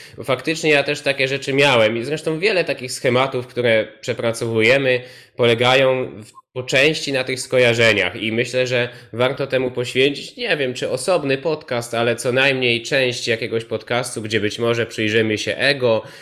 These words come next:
czy przyjrzymy się mechanizmom obronnym albo takiemu zero-jedynkowemu myśleniu, bo tak naprawdę te skojarzenia, e, na tym w sumie polegają, czyli polegają na tym, że patrzymy na świat zero-jedynkowo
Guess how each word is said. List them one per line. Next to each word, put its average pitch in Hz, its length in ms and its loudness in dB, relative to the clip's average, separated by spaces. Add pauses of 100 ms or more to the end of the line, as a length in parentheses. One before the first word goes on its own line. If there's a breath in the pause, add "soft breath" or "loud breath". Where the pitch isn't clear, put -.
(120)
czy 110 120 -4
przyjrzymy 113 540 0
się 107 260 2
mechanizmom 110 600 -2
obronnym 120 500 2
albo 107 240 -2
takiemu 110 440 -2 (260 loud breath)
zero-jedynkowemu 120 1080 0
myśleniu, 123 480 2
bo 98 80 -4
tak 104 160 -8
naprawdę 117 480 -4
te 117 100 -4
skojarzenia, 117 680 2 (300 loud breath)
e, 101 160 -2
na 117 140 0
tym 127 360 -6
w - 60 -20
sumie 135 300 0
polegają, 117 680 2
czyli 95 240 -6
polegają 110 520 0
na 117 180 -2
tym, 110 240 -6
że 107 280 -2 (500 loud breath)
patrzymy 127 480 -2
na 113 140 0
świat 113 360 -4
zero-jedynkowo 117 1120 -2